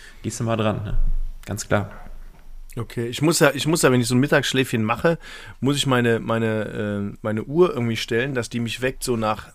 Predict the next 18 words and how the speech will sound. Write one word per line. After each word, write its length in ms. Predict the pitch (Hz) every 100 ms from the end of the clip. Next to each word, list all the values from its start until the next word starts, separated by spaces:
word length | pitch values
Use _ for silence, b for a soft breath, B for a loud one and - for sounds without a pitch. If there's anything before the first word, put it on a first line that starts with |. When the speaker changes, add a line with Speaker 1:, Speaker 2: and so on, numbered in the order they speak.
| -
Speaker 2:
ich 140 | - 107
sag 160 | 123
mal, 80 | 123
einer 160 | 110 104
Viertelstunde, 520 | 147 139 - 135 131
zwanzig 300 | - 127 123
Minuten, 460 | 127 139 135 127 131 B B B -
weil 100 | 110
sonst 180 | 117 107
kommst 300 | - 147 -
du 40 |
in 120 | 123
diesen 180 | 117 110
Strudel 460 | 113 - 156 180 117
rein 340 | 104 120 151
und 240 | - 123 117
dann, 300 | 117 113 110
äh, 320 | 110 110